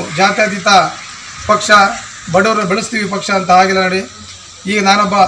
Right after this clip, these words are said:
ಸಾಮಾನ್ಯ ಆಟೋ ಡ್ರೈವರು, ನನ್ನ ಹತ್ರ ದುಡ್ಡಿಲ್ಲ, ಜಾತೀಯತೆ ಇಲ್ಲ ಹಾಗೂ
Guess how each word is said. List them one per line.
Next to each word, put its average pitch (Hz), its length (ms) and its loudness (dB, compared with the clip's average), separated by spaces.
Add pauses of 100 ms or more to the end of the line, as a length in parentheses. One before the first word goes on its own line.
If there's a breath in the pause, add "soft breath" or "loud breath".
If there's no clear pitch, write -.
(100)
ಸಾಮಾನ್ಯ 214 420 4
ಆಟೋ 214 240 0
ಡ್ರೈವರು, 185 340 0 (800)
ನನ್ನ 214 180 0
ಹತ್ರ 220 180 0 (760)
ದುಡ್ಡಿಲ್ಲ, 220 360 2 (600)
ಜಾತೀಯತೆ 220 560 2
ಇಲ್ಲ 190 100 0 (500)
ಹಾಗೂ 220 240 0